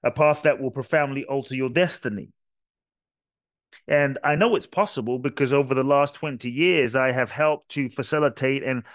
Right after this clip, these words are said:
and, uh, coach and guide people from all walks of life. But what I've noticed is that there are some fundamental core elements and tenets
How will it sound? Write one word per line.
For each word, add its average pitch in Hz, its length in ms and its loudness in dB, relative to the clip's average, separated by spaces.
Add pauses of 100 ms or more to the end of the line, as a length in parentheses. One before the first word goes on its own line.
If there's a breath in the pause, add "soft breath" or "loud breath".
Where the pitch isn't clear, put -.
(320 loud breath)
and, 123 480 0
uh, 117 300 4 (960)
coach 151 400 -2
and 120 200 -2
guide 135 520 2 (360)
people 175 200 -4
from 151 200 -4
all 196 160 4
walks 175 280 2
of 127 80 -8
life. 180 480 2 (1400)
But 139 80 -4
what 180 160 2
I've 165 240 0
noticed 147 640 -4
is 120 160 -4
that 127 200 2
there 127 200 2
are 127 80 4
some 120 240 -4
fundamental 147 840 -2
core 160 480 2
elements 127 460 2
and 107 140 -10
tenets 135 480 -4